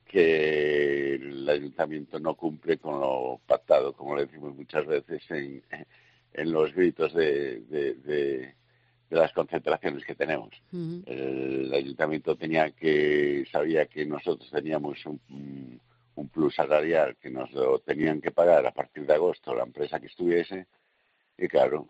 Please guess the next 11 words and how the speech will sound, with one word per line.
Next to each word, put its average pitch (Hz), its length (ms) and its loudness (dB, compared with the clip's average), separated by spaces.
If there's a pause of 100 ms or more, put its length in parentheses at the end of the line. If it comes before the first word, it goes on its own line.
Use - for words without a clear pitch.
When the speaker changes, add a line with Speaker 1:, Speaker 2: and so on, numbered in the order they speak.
Speaker 1:
la 65 100 0
empresa 76 760 2
cuando 76 320 2
llega 78 240 4
la 76 140 8
hora 78 260 4
de 78 160 0
que 76 560 0
va 80 100 4
a 78 40 4
pagar, 90 420 4